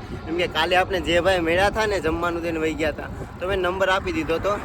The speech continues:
તો અહીંથી અમરાવતી બાવન કિલોમીટર છે, તો ત્યાં એના મમ્મીને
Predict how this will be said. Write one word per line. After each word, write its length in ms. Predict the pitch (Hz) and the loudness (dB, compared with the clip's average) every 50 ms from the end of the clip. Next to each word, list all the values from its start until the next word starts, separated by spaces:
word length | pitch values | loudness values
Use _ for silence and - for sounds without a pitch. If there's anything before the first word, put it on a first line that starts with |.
| - - - - - - - - - - - - - - - - - - | -8 -10 -10 -10 -10 -10 -10 -10 -10 -10 -10 -10 -10 -10 -10 -10 -6 -2
તો 40 | 160 156 | -2 0
અહીંથી 220 | 170 185 190 180 | 0 0 0 0
અમરાવતી 420 | 175 185 196 190 190 190 185 190 180 170 | 0 0 0 0 2 0 0 0 0 2
બાવન 260 | 160 175 185 185 185 - | 2 2 2 0 0 -2
કિલોમીટર 420 | 190 185 185 185 190 190 - 185 175 160 | -2 -2 0 0 -2 -2 -2 -2 -2 -2
છે, 140 | 196 196 190 185 - - - - - - - - - - - - - - - | -4 -6 -6 -6 -10 -16 -16 -14 -14 -14 -12 -12 -10 -10 -10 -10 -12 -8 -4
તો 80 | - 156 156 156 151 147 | -2 0 2 0 0 0
ત્યાં 200 | 170 170 170 170 | 0 0 0 0
એના 160 | 175 175 160 160 | 0 0 0 0
મમ્મીને 380 | 160 165 175 175 180 175 170 | 0 0 0 0 0 0 2